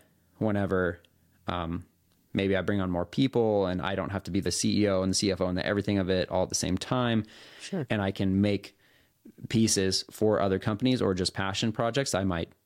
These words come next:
Speaker 1: brand that as Transition four rather than T T L Films, but, but we'll see.
Speaker 2: Yeah.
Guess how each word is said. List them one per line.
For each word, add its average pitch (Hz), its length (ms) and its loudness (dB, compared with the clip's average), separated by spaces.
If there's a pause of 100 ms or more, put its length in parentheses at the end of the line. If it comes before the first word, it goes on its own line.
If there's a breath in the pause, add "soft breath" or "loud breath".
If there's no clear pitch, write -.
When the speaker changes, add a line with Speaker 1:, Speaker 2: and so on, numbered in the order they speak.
Speaker 1:
brand 90 320 0
that 82 240 -2 (160)
as 90 220 -2
Transition 82 480 -2
four 82 360 -2 (100)
rather 82 260 -2
than 78 300 -4 (1040)
T 90 120 -2
T - 140 -4
L 73 80 -6
Films, - 440 -6
but, - 220 -6 (140)
but 117 160 4
we'll 123 160 2
see. - 220 -8 (440)
Speaker 2:
Yeah. 131 180 -6